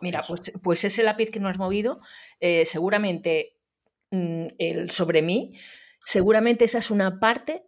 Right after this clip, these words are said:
Speaker 1: que, como nos da mucha pereza, porque la verdad es que es complicada de redactar, nos da mucha pereza ya en su momento hacerla, nos da mucha más pereza revisarla. A lo mejor este sí que es un buen momento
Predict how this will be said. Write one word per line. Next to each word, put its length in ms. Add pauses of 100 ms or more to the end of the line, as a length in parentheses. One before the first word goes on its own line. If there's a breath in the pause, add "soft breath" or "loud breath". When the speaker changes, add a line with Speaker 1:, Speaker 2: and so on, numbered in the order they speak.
(200)
Speaker 1:
que, 240
como 240
nos 220
da 100
mucha 360
pereza, 500
porque 340
la 80
verdad 260
es 120
que 60
es 80
complicada 540
de 100
redactar, 580 (400 loud breath)
nos 160
da 80
mucha 260
pereza 460
ya 180
en 120
su 120
momento 320
hacerla, 640 (200)
nos 200
da 220
mucha 260
más 180
pereza 540
revisarla. 600
A 40
lo 100
mejor 240
este 220
sí 200
que 100
es 160
un 160
buen 180
momento 520